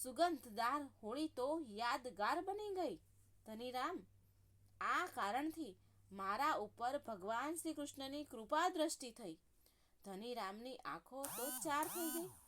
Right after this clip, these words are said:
આશ્ચર્યથી ફેલાઈ ગઈ અને એમને તો સંતની કોઈ વાત સમજમાં આવતી જ ન હતી. સંતે એમના ચહેરા પરના ભાવ વાંચી લીધા એટલે સંત બોલ્યા કે, "ધનીરામ,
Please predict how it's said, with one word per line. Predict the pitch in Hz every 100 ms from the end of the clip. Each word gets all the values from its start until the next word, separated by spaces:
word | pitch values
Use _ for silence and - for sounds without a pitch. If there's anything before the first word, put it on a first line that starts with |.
| - - - -
આશ્ચર્યથી | 208 247 - 320 294 226 - 302 403 - - - - - 311
ફેલાઈ | 311 359 370
ગઈ | 311 339 370 - - - - 202
અને | 214 233 - -
એમને | 262 302 302
તો | 294 294 302
સંતની | 330 277 285 311 330
કોઈ | - 311 330
વાત | 294 330
સમજમાં | - 247 269 330 330 -
આવતી | - 214 214 330 349
જ | 226
ન | 202
હતી. | 190 180 180 160 - - - -
સંતે | - 285 302 311 311
એમના | 254 262 277 285
ચહેરા | 311 226 254 285
પરના | 285 226 247 254
ભાવ | 226 220 247 208
વાંચી | 170 233 294
લીધા | 277 254 254 - - - - - -
એટલે | 349 403
સંત | 277 247 262
બોલ્યા | 220 185 180 185 - - - - -
કે, | 359 392
"ધનીરામ, | 320 285 311 294 165